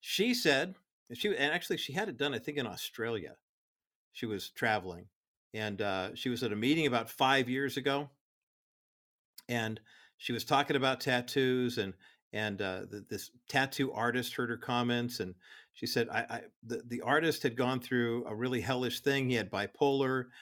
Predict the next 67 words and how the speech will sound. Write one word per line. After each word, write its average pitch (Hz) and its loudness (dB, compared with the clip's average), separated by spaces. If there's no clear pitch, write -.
Uh, - -4
his 90 -6
mind 127 6
was 120 0
already 127 6
kind 123 4
of 113 0
messed 117 0
up, 113 0
and 98 -6
then 104 -2
a 101 -6
bunch 110 -2
of - -10
religious 107 -2
Christians 139 2
convinced 120 0
him 117 4
that 110 0
because 117 2
he 117 -2
was 95 -8
a 101 -8
tattoo 135 6
artist, 123 6
he 127 0
was 113 -4
going 107 0
to 90 -6
hell. 175 6
And 123 6
that's 139 4
when 135 6
he 156 4
heard 147 8
me 135 4
say 123 4
that 117 2
I 120 6
wanted 123 2
to 120 0
get 113 2
a 117 -2
tattoo 123 0
that 123 0
said, - -2
"I 107 2
belong 110 2
to 107 -6
the 110 -4
Lord," 95 -4
or, 98 0
"I 95 2
belong 98 -2
to 101 -8
Jesus." 135 4
And 123 0
he 127 4
said 127 6
he 135 8
would 131 4
decide 131 4
to 127 0
go 123 2
back 120 4
in 107 -2
business 113 2